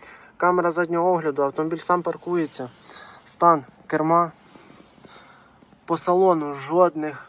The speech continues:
царапин, пошкоджень по салону немає. Пробіг даного автомобіля складає двісті вісімдесят чотири тисячі чесного, оригінального пробігу. Задній диван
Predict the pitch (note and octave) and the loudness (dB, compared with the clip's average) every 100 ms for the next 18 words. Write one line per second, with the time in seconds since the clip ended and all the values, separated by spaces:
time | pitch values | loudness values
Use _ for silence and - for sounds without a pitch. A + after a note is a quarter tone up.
0 | - - - _ _ _ _ - D#3+ E3 | -20 -20 -20 _ _ _ _ -4 4 6
1 | F3 - C#3+ C3 D3+ - D#3+ E3 D#3 D#3 | 6 2 -8 -10 -12 -10 -4 -4 -4 -10
2 | D3 C#3 C#3+ D3 E3 E3 C#3 - _ C#3 | -12 -12 -6 -2 0 -2 -8 -18 _ -2
3 | D#3+ E3 C#3 D3+ C#3+ C3+ B2+ - - - | 0 2 4 4 2 -4 -6 -12 -18 4
4 | E3+ E3+ D3 C3 D3+ D#3 D3 B2 C#3 D#3 | 4 4 0 -2 2 2 2 0 -2 -2
5 | D3+ - G3+ F#3+ - - D#3+ D#3 D#3 C#3+ | -2 0 0 0 -2 -2 -4 -2 -2 -4
6 | - - - C3+ D#3+ F3 - G3+ - - | -14 -20 -20 -10 -8 -8 -8 -10 -10 -18
7 | C#3 - D3 C#3+ E3 E3 - D#3+ D#3+ C#3+ | -14 -10 -10 -4 -4 -4 -8 -8 -8 -8
8 | D#3 C#3 - - - - - - - - | -8 -8 -10 -8 -4 -4 -6 -14 -14 -4
9 | - E3+ F3+ G3 F#3 G3 D#3 E3 D3+ C#3+ | 4 4 4 -6 -8 -10 -10 -8 -6 -6
10 | D3 D3+ E3 E3 D#3+ D3+ - E3 D#3 A#2+ | 0 2 2 0 -4 -8 -2 4 4 4
11 | A#2+ A#2+ - - - - - - - F#3 | -2 -10 -14 -18 -4 -4 -4 -10 4 4
12 | G3 F#3+ E3+ F3 F3+ G3+ | 4 0 0 0 2 2